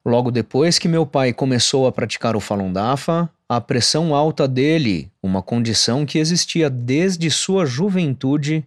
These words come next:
desapareceu junto com as suas tonturas. Meu irmão descobriu que sua neurastenia, devido à pressão do trabalho, desapareceu.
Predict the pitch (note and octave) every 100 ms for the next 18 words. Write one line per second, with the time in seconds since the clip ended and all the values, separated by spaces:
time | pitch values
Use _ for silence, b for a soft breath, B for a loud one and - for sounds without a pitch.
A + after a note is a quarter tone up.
0 | _ D3 F#3 G#3 G3+ G3+ F#3 F#3 - D#3+
1 | D#3+ C#3+ A#2+ A2 C#3+ G3 F#3 D3+ C#3 B2
2 | A#2 G#2+ G2 - - F#3+ F3+ - D#3+ C3+
3 | A2+ G2 D2+ D2 - - - _ D#3 G#3
4 | F#3+ D3+ E3+ F#3 F3+ - F3+ D#3 G3+ G3
5 | C3 - B2+ A2+ A#2 D3+ F#3+ F3+ F3 -
6 | C#3 C3+ F3+ D#3+ G#2 F2 G#2 G#2 G#2+ G#2+
7 | - C3 - - E3+ D#3 F3+ F3+ D3+ B2+
8 | D3 D#3 C#3+ C3 C#3+ G3 D3+ C#3+ C3 A2+
9 | G#2 - E2 A#1